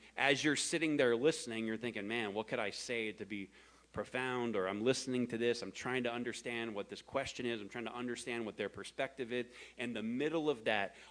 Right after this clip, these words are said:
all of a sudden, it's like somebody took the lid off this deep well and pulls this scripture up and it sits right on your heart. And you're like, "Oh my gosh.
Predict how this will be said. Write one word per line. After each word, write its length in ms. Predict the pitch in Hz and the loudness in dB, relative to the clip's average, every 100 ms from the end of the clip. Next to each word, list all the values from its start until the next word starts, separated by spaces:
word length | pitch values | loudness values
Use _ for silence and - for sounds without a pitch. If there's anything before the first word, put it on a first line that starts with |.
| - | -8
all 400 | - 143 175 170 | 2 6 8 6
of 100 | 156 | 6
a 60 | 139 | 4
sudden, 480 | - 147 113 107 - - | 4 4 4 0 -4 -6
it's 200 | 117 117 | -4 -4
like 300 | 127 139 123 | -2 0 -2
somebody 320 | - 147 131 113 | 0 0 0 0
took 220 | 143 - | -4 -4
the 100 | 107 | -6
lid 460 | 107 143 165 160 165 | -2 0 2 2 0
off 220 | 135 - | -2 -4
this 180 | 127 101 | -6 -6
deep 320 | - 156 156 | -2 -4 -2
well 460 | 127 117 107 104 104 - - | -2 0 0 -2 -4 -10 -10
and 160 | 107 | -8
pulls 400 | - 151 160 123 | -4 0 0 -2
this 260 | 127 151 - | -4 -4 -4
scripture 420 | - 156 - 107 | -4 -4 -4 -2
up 140 | 110 - | -2 -2
and 100 | 110 | -6
it 120 | - | -4
sits 340 | - 127 - | 0 0 0
right 140 | 120 120 | -2 -2
on 100 | 117 | -2
your 100 | 104 | -2
heart. 180 | 110 | -4
And 80 | 95 | -4
you're 100 | 98 | -4
like, 180 | 98 90 | -4 -6
"Oh 120 | 131 | -8
my 160 | 131 87 | -6 -6
gosh. 420 | 101 95 - - | -10 -12 -16 -20